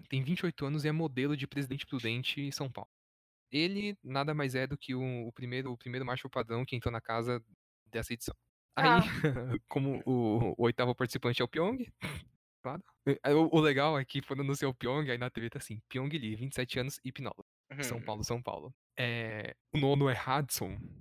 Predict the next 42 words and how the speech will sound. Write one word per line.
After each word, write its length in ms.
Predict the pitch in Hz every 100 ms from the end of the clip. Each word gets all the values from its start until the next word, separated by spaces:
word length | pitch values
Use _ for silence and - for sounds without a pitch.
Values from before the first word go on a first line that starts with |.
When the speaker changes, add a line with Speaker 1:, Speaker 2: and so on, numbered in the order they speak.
| -
Speaker 1:
um 180 | 123 123
ex-jogador 640 | - 208 196 156 143 135 139
de 80 | -
futebol 400 | - - - - - _ -
de 60 | 123
Belém 220 | 120 139
do 80 | 120
Pará. 260 | 120 - - _ _
O 80 | 156
décimo 600 | 143 143 165 - 143 117 -
do 100 | -
time 240 | 165 139
camarote, 540 | 151 143 123 127 -
mas 220 | 127 123 -
que 100 | 143
ninguém 240 | 127 120
conhece, 540 | 117 104 127 - - -
é 100 | 127
Lucas 680 | 120 123 196 - 202 180 -
Chumbo, 560 | - 165 147 110 87 - _ _ -
vinte 300 | 120 147 175
e 40 |
quatro 280 | 143 - 135
anos 180 | 139 139
e 40 |
ele 100 | 247
é 20 | 139
Speaker 2:
Ah. 20 |
Speaker 1:
surfista 640 | - 151 127 - 160 -
profissional. 800 | - 160 - - - - 104 101 _ _ _ - 262 262
E 120 | 117
ele 80 | 123
Speaker 2:
Ok. 120 | 123
Speaker 1:
é 40 |
de 320 | 123 123 117 110
Saquarema, 800 | - 156 - 135 107 98 - -
Rio 120 | 139
de 80 | 151
Janeiro. 360 | 139 95 - - - - _ _ -
Speaker 2:
Não 160 | 311 294
conheço. 420 | 311 254 220
Speaker 1:
É, 40 | 104